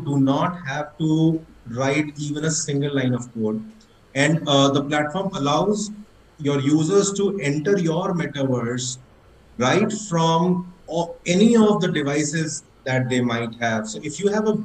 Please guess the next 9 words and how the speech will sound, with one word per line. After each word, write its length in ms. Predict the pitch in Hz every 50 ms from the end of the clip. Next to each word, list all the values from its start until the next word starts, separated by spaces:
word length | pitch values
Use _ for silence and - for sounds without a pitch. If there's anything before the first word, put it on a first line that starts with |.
| - - _
if, 240 | 160 160 - - -
if 240 | 170 170 - - -
your 180 | 170 160 160
customer 580 | - - 151 143 - - 208 214 220 208 180 156
has 300 | 147 143 147 147 143 - - -
a 80 | 135
virtual 480 | 127 127 135 135 139 135 - 180 170 165
reality 500 | 156 160 151 147 147 143 - - 139 127
headset, 500 | 123 120 117 - - 180 160 143 139